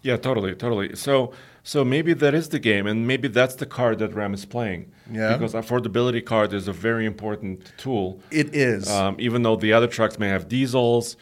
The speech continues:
Speaker 1: they may tow more, they may have bigger tires, uh, they cost a lot more. That's the bottom line.
Speaker 2: They do. And, um, I'm looking forward to getting my free lime green Power Wagon with big Power Wagon written across the side of it on thirty-sevens,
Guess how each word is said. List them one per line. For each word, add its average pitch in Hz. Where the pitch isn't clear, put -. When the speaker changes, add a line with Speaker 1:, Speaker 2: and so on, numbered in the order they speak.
Speaker 1:
they 107
may 101
tow 131
more, 120
they 104
may 101
have 95
bigger 98
tires, 123
uh, 101
they 113
cost 95
a 110
lot 107
more. 123
That's 92
the -
bottom 98
line. 107
Speaker 2:
They 113
do. 107
And, 110
um, 104
I'm 110
looking 120
forward 117
to 110
getting 127
my 123
free 190
lime 185
green 160
Power 156
Wagon 139
with 120
big 160
Power 139
Wagon 123
written 120
across 110
the 117
side 165
of 160
it 147
on 113
thirty-sevens, 147